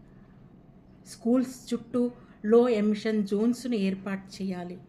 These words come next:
అంటే అధిక పొగను విడుదల చేసే వాహనాలను పర్మిషన్ ఇవ్వకూడదు ఆ ఏరియా స్కూల్ జోన్స్లలో.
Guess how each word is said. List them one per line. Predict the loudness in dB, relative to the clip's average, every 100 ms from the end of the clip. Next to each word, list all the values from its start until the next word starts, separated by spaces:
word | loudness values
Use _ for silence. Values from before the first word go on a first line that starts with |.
| -20 -20 -20 -20 -20 -20 -20 -20 -6
అంటే | -2 0 0 0
అధిక | -2 -4 -4 -4
పొగను | -2 -2 2 2 4
విడుదల | 4 4 2
చేసే | 2 0 -2 -2 -2 -4 -16 -20 -20 -20 -20 -20 -20 -20 -20 -20 -20 -20 -20 -10
వాహనాలను | -4 0 2 4 4 6 6 6 4 -2 -16 -20 -20 -20 -20 -4
పర్మిషన్ | 0 2 2 2 0
ఇవ్వకూడదు | 0 0 -2 -2 -4 -6
ఆ | -4 -2
ఏరియా | -2 -2 -4
స్కూల్ | -6 0 0 2
జోన్స్లలో. | -2 -2 -4 -8 -6 -6